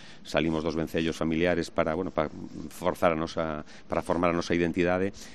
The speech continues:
e a verdade é que, bueno, aparte das cuestións persoal, hai moito no entorno, non? Pois esa tolerancia á frustración, esa,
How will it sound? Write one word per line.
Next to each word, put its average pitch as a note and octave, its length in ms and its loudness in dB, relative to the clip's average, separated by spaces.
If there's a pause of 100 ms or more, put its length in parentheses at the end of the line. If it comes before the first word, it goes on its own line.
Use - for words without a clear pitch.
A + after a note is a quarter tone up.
(140)
e F#2 160 2
a D#2+ 80 4
verdade E2+ 280 4
é E2+ 40 -4
que, E2+ 80 0
bueno, E2 160 2
aparte D#2+ 240 -2
das D#2 400 -6
cuestións F2 320 0
persoal, - 400 2
hai E2 80 4
moito E2 560 0
no E2 80 0
entorno, E2+ 400 4
non? F#2+ 240 -2
Pois D2+ 240 -2
esa D2 240 0
tolerancia D#2 400 0
á D2+ 40 -6
frustración, E2 680 -2 (400)
esa, D#2 560 2